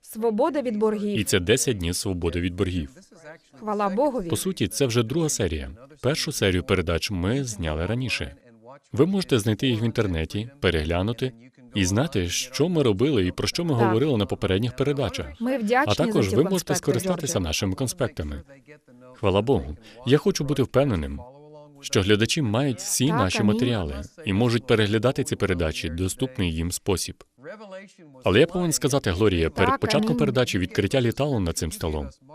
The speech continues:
Speaker 2: І ви показали нам місце писання Євангелія від Марка шістнадцять п'ятнадцять, де Ісус сказав учням:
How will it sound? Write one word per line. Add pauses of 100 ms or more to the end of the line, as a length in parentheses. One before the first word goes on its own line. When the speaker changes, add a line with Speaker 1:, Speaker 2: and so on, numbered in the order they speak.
(220)
Speaker 2:
І
ви
показали
нам
місце
писання (100)
Євангелія
від
Марка
шістнадцять
п'ятнадцять,
де
Ісус
сказав
учням: